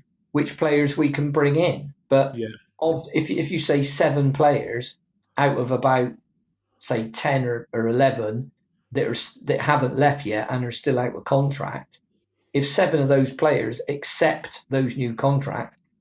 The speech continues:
Speaker 1: it's not gonna be that big a reset.
Speaker 2: No,
Speaker 1: It'll
Speaker 2: it's not.
Speaker 1: probably
Speaker 2: And
Speaker 1: be
Speaker 2: do we
Speaker 1: business
Speaker 2: really,
Speaker 1: as usual in the
Speaker 2: yeah,
Speaker 1: summer.
Speaker 2: and do we really want, uh, and this is the thing, do we really want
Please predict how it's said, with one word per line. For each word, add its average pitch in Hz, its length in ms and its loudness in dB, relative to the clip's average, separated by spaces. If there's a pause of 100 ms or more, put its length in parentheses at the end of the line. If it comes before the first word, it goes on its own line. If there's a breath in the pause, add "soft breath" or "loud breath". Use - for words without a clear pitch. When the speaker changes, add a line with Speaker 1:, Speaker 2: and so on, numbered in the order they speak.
Speaker 1:
it's 175 140 -2
not 208 200 2
gonna 151 120 0
be 131 120 4
that 156 240 2
big 113 180 -6
a 127 60 -2
reset. 135 520 -2
Speaker 2:
No, 123 80 0
Speaker 1:
It'll 127 120 4
Speaker 2:
it's 139 140 -4
not. 131 120 -2
Speaker 1:
probably 139 240 0
Speaker 2:
And 135 160 2
Speaker 1:
be 135 240 -2 (300)
Speaker 2:
do 147 160 0
we 160 80 4
Speaker 1:
business 151 300 2
Speaker 2:
really, 156 140 0
Speaker 1:
as 147 60 0
usual 135 400 0
in 113 120 -6
the 110 60 -6
Speaker 2:
yeah, 175 100 0
Speaker 1:
summer. 113 220 0
Speaker 2:
and 143 160 -4 (420)
do 156 180 0
we 165 120 0
really 170 300 0
want, 180 300 -6 (280)
uh, 139 80 -8 (220)
and 160 220 -6
this 160 200 -4
is 143 100 -6
the 135 60 -10
thing, 147 260 -4
do 156 180 4
we 147 120 4
really 143 260 0
want 143 320 -6